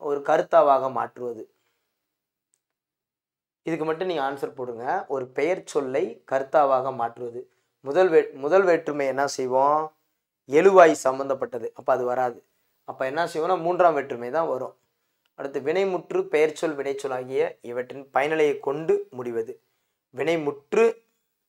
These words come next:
பெயர்ச்சொல் வினைச்சொல் ஆகியவற்றின் பயனிலையை கொண்டு முடிவது, அப்போ முதல் வேற்றுமை தான் வரும். அதுதான் பயனிலையை கொண்டு அப்படியே முடியும் சாதாரணமா.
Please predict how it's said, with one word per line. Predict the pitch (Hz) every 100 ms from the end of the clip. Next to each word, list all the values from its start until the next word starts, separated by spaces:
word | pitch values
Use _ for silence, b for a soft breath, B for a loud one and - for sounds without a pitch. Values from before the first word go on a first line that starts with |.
| _ _ _ _ _ -
பெயர்ச்சொல் | 131 139 139 - 196 220 - _ _ _ _ _ _ _ _ _
வினைச்சொல் | 131 151 147 170 - _
ஆகியவற்றின் | 123 127 123 123 165 170
பயனிலையை | 143 160 165 165
கொண்டு | 170 170 190
முடிவது, | 180 139 131 123 120
அப்போ | 151 185
முதல் | 160 180 180
வேற்றுமை | 143 123 127
தான் | 135 120
வரும். | 117 -
அதுதான் | 131 160 185 143 123 - B B _ -
பயனிலையை | 160 175 165
கொண்டு | 180 196 233
அப்படியே | 151 151 135
முடியும் | 143 151 131
சாதாரணமா. | - 127 127 123 120